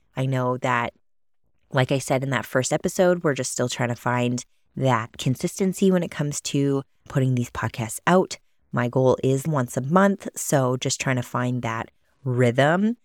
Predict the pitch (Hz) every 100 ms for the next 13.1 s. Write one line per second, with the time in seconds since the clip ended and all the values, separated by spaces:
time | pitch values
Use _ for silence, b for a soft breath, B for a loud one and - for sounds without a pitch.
0 | _ - 131 127 120 120 113 - 117 113
1 | 113 120 135 120 117 110 110 110 117 110
2 | 110 104 110 - 110 104 113 - 117 110
3 | 160 190 - 139 139 147 123 113 117 -
4 | - 113 117 - 107 117 - - 127 -
5 | 127 120 110 123 - 110 110 _ B B
6 | B 139 135 127 123 131 151 143 120 120
7 | 110 107 - 117 117 113 110 117 127 156
8 | 202 214 208 - 101 107 113 131 135 175
9 | - 127 117 - 120 120 123 - 123 120
10 | - 123 120 110 120 131 127 117 117 113
11 | - 120 117 - 117 - 135 120 135 123
12 | 120 143 196 208 170 143 143 113 117 143
13 | 269